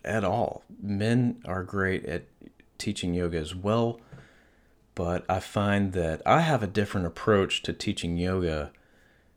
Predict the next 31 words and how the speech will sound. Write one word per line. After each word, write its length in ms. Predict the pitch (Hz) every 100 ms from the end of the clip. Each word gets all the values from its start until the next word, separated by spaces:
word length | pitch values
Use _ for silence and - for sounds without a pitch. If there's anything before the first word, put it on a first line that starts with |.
| _
than 220 | - 82 85
most 380 | 90 87 -
women 480 | - 98 120 110 67
do, 280 | 67 50 - -
surprisingly, 840 | - 85 - 98 104 92 80 71
because 500 | 82 85 - 80 82 82
I'm 200 | 87 87
a 40 | 85
man. 480 | 87 90 - - - - - - - _ _
And 220 | - 95 101
yeah, 160 | 113
there's 220 | 107 117
some 200 | - 110
weirdness 480 | 95 95 101 95 -
there, 260 | 98 95 92
I 60 |
guess. 460 | 90 92 90 87 - _ _ _ _ _ _ _ _
But 280 | - 82 -
like 160 | 95 95
I 60 |
said, 280 | 90 107 92
without 380 | 95 - 104 -
yoga, 320 | 101 98 98
I 80 | 85
wouldn't 240 | 90 78
be 80 | 85
able 180 | 82 78
to 80 | -
continue 380 | 80 - 82 82
doing 420 | 85 80 78 76 - _ _ 90
artwork. 500 | 95 - 78 76